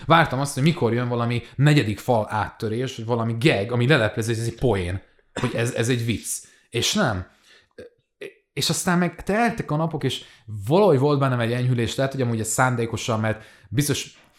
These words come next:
lenne még más pocsék film, amin utólag meg tudnék enyhülni, ezen rágódtam, azokon nem rágódtam. Ö,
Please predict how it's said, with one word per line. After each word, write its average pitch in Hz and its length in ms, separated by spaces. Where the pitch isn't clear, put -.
lenne 139 260
még 120 140
más 127 240
pocsék 117 360
film, 117 240
amin 113 240
utólag 113 380
meg 113 140
tudnék 113 320
enyhülni, 117 520
ezen 117 240
rágódtam, 98 640
azokon 110 340
nem 98 140
rágódtam. 101 720
Ö, 110 400